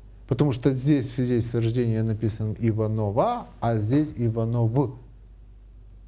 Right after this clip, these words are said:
Понимаете? Я должен идти и доказывать, что я один и тот же человек. И это мне создает государство. Но есть проблемы с использованием молдавского языка. Ну, давайте далеко не будем ходить.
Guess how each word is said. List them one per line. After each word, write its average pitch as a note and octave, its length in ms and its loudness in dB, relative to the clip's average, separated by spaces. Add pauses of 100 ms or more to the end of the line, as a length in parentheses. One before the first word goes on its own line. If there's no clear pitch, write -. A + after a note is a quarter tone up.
(460)
Понимаете? C#3+ 520 0
Я E3 140 4
должен C#3+ 400 2
идти A3 220 0
и D3+ 140 4
доказывать, C#3+ 680 2
что - 160 0
я E3 240 2
один D#3 400 0
и E3 40 0
тот E3 220 2
же D3+ 100 0
человек. D#3+ 520 0 (220)
И C3 80 6
это E3 220 2
мне E3 200 2
создает D3 520 0
государство. C#3+ 840 -4 (1000)
Но B2+ 100 2
есть A3+ 220 2
проблемы G#3+ 460 2
с E3+ 100 -4
использованием F#3 540 0
молдавского F3 640 0
языка. E2 380 -4 (720)
Ну, B3+ 440 0
давайте F#3+ 480 0
далеко D3+ 360 0
не D3 120 0
будем C#3 220 0
ходить. F#3 560 -2